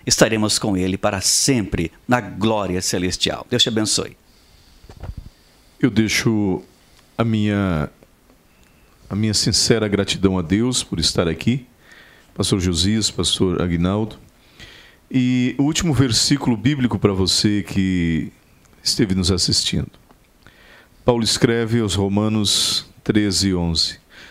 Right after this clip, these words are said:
Speaker 2: "Já é hora de despertarmos do sono, porque a nossa redenção está mais perto de nós do que quando aceitamos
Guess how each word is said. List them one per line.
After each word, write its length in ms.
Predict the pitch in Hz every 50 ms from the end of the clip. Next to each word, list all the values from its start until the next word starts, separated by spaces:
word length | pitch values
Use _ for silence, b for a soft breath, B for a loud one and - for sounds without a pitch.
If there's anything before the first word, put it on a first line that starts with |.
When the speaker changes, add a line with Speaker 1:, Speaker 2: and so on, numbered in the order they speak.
| B B -
Speaker 2:
"Já 300 | - 92 92 131 127 127
é 160 | 123 120 113
hora 640 | 110 113 120 131 139 143 143 139 143 143 139 139 139
de 200 | 120 - 104 104
despertarmos 1300 | 92 90 95 120 127 117 - - - 113 104 92 87 85 - - 107 98 95 92 92 95 92 87 85 85
do 100 | 90 87
sono, 420 | - - - - - 90 69 - - - _ _ _ _ _ _ _ b b b b b b b b b b b b b b b b b b _ _ _
porque 580 | - 120 107 95 - - 120 117 120 120 - - -
a 100 | 117 113
nossa 640 | 107 110 110 113 120 139 156 160 - - - - 151
redenção 680 | 123 110 127 123 117 110 110 104 - - - - - - - _ _ _ _ _ _ _ _ _ _ _ - B B B B B B B B B B B _
está 300 | - - - - - 139
mais 420 | 117 117 120 117 107 - - - -
perto 1120 | - _ _ _ 143 135 139 147 147 135 127 135 - _ - - 147 143 143 143 143 143 156 151 151 147
de 120 | - 95 107
nós 540 | 104 101 92 78 65 64 85 - - - -
do 140 | - 98 98
que 140 | - 113 90
quando 520 | - - 107 98 95 95 90 95 98 - - - -
aceitamos 1300 | 101 101 - - - 113 101 87 - - - - 92 85 80 80 82 82 82 82 - - - - -